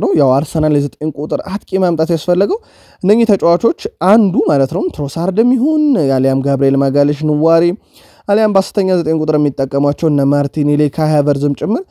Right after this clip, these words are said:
በዓመት ሃያ ግቦችን ከነኚህ ማግኘት እንደማይችሉ እርግጠኛ ናቸው። ባለፉት ሁለት ዓመታት ይሄንን አይተውታል።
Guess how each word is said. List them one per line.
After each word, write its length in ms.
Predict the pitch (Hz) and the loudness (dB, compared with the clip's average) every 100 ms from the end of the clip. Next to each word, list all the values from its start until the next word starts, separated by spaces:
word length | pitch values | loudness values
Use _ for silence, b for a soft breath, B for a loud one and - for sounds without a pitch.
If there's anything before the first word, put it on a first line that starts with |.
| b b b | b b b
በዓመት 360 | 175 202 226 220 | 0 2 2 0
ሃያ 200 | 208 185 | 2 2
ግቦችን 380 | 175 165 170 180 | 2 0 -2 -4
ከነኚህ 400 | 175 151 147 160 | -2 0 2 0
ማግኘት 360 | 156 139 143 147 | 0 0 -2 -2
እንደማይችሉ 560 | 139 135 131 127 143 139 | -2 0 0 -2 -2 -2
እርግጠኛ 540 | 135 135 131 135 127 | 0 -2 0 0 0
ናቸው። 300 | 127 127 170 | -2 -2 -2
ባለፉት 380 | 151 127 131 139 | 0 0 0 -2
ሁለት 220 | 143 139 | -4 -2
ዓመታት 320 | 147 139 143 143 | -2 -2 -2 -2
ይሄንን 280 | 147 147 | 0 2
አይተውታል። 380 | 147 151 170 311 | 0 0 -2 -4